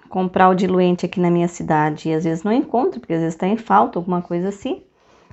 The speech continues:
Daí eu compro o clareador e coloco o soro fisiológico até ficar na consistência do diluente. Quem não tem o cla-, o Aquarela Silk pode estar usando só o diluente, que vai ser ótimo também, tá?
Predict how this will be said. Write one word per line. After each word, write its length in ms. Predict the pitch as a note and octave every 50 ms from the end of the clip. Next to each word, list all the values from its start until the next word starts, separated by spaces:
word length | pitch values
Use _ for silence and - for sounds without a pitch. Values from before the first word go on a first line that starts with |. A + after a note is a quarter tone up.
| -
Daí 240 | - A#3+ B3 A#3+ A#3
eu 100 | A3+ A3+
compro 320 | A3+ - G#3+ G#3 G3+ - G#3+
o 40 |
clareador 720 | - G#3+ G#3+ G#3 G#3+ A3 A#3 A3+ G#3+ A3+ A3+ B3+ C4+ D#4+ D#4 -
e 160 | - A#3+ B3+ C4+
coloco 520 | - - B3+ A#3 A3 A3 A3 A3 - C4+
o 20 |
soro 280 | - - - A#3 A#3 A#3
fisiológico 720 | A#3 A#3 A3+ A3+ A#3+ - A3 G#3+ G#3 G#3+ A3+ A3+ - -
até 260 | A3+ A3+ - C4+ C4
ficar 200 | C#4 - - B3+
na 160 | B3 B3 B3
consistência 720 | - B3 B3 B3 - B3 A#3+ - - - G#3+ A3 A3 - A3
do 140 | G#3 G#3+ A3
diluente. 680 | G#3+ A3 A3+ B3+ B3 G3+ - - - - - - - _ _ _ - - - - - _ _
Quem 200 | - - A4 A4+
não 140 | G#4+ G4 D#4
tem 240 | D#4 C4+ A#3 A#3 A3+
o 60 | A3
cla-, 260 | G#3+ - G#3 G3 - -
o 420 | F#3+ F#3 F#3 F#3 F#3 F#3 F#3 F3+
Aquarela 480 | F#3 F#3 F3+ F#3 F3+ F3 F3 E3+ F3 F#3+
Silk 340 | F#3 - - B3+ C#4 - C#4+
pode 260 | - - A3 G#3+ G#3+
estar 220 | - - A3 G#3
usando 300 | G#3 G#3+ G#3+ A3+ G#3+ G#3+
só 300 | G#3 G#3 - - G3+ G3
o 80 | G#3 A3+
diluente, 520 | A3+ - A#3 A#3 A3+ G3+ G3 G3+ G3+ -
que 80 | - A3
vai 160 | G#3 G#3+ A3
ser 200 | A3 - A#3 G#3
ótimo 360 | F#3+ F#3+ G3 - - G#3+ G#3
também, 400 | G#3+ - - G4+ D#4 G#3 E3+ E3
tá? 360 | F3 - - D#3+ F#3+ A#3 E4